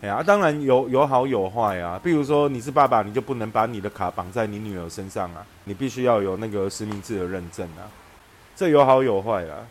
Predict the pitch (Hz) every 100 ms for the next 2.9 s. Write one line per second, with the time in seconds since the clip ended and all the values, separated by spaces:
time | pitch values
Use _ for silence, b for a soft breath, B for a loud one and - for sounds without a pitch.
0 | - - - - - _ - - 202 180
1 | 156 - 180 147 139 123 127 120 120 127
2 | 151 123 131 131 113 110 123 123 123